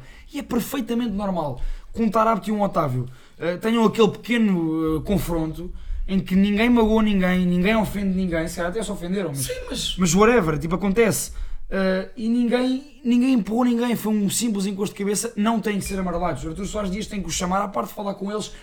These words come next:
Speaker 1: tem que acalmar a situação e não provocar ainda mais os jogadores.
Speaker 2: Até porque estamos a falar de dois jogadores que são essenciais naquilo que é o futebol
Speaker 1: O espet-,
Speaker 2: de todas
Speaker 1: até o
Speaker 2: as
Speaker 1: espe-,
Speaker 2: equipas,
Speaker 1: até o
Speaker 2: não é?
Speaker 1: espetáculo,
Speaker 2: Claro.
Speaker 1: eh, mesmo a nível ofensivo das
Speaker 2: Claro,
Speaker 1: equipas
Speaker 2: claro.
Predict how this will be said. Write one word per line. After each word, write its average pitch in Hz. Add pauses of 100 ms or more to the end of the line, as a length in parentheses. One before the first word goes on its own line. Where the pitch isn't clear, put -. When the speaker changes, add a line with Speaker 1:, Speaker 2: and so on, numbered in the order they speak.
(180)
Speaker 1:
tem 226
que - (100)
acalmar 202
a -
situação 196
e 214
não 220
provocar 190
ainda 196
mais 185
os 165
jogadores. 135
Speaker 2:
Até 139
porque -
estamos 143
a 139
falar 151
de 143
dois 156
jogadores 147
que -
são 175
essenciais 165
naquilo 160
que 165
é 165
o 165
futebol 160
Speaker 1:
O 175
espet-, 226
Speaker 2:
de 175
todas 196
Speaker 1:
até 220
o 220
Speaker 2:
as 208
Speaker 1:
espe-, -
Speaker 2:
equipas, 180
Speaker 1:
até 214
o 220
Speaker 2:
não 208
é? -
Speaker 1:
espetáculo, 214
Speaker 2:
Claro. 226
Speaker 1:
eh, 208
mesmo 214
a -
nível 214
ofensivo 202
das 208
Speaker 2:
Claro, 190
Speaker 1:
equipas 160
Speaker 2:
claro. 165